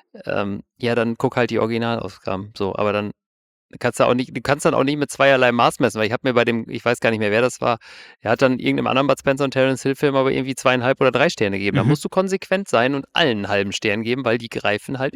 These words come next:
Speaker 1: überall ein. Das ist einfach so. So,
Speaker 2: Voll.
Speaker 1: die deutsche Synchro, gerade hier, Rainer Brandt und Co., die haben in alle Filme, die die gemacht haben,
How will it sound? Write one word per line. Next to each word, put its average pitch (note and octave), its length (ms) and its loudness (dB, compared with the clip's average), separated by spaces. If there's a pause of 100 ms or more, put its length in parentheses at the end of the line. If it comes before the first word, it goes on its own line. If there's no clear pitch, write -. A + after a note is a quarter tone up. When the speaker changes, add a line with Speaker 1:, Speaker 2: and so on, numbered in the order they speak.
Speaker 1:
überall G2+ 440 -2
ein. F#2+ 260 -4 (1700)
Das A2+ 160 -2
ist C#3 100 -2
einfach G2+ 280 0
so. G#2 200 -8 (460)
So, - 100 -4
Speaker 2:
Voll. C#3+ 120 2
Speaker 1:
die C3 80 2
deutsche A#2 260 2
Synchro, C#3 540 0
gerade B2 300 2
hier, D3 360 2
Rainer A#2+ 240 2
Brandt B2 300 0
und D#3 100 -4
Co., D#3+ 280 0
die B2 160 -2
haben B2 120 2
in A#2+ 120 0
alle D3 260 2
Filme, D3+ 300 0
die C3+ 120 -2
die C3 160 -4
gemacht C3 360 -2
haben, E3 320 0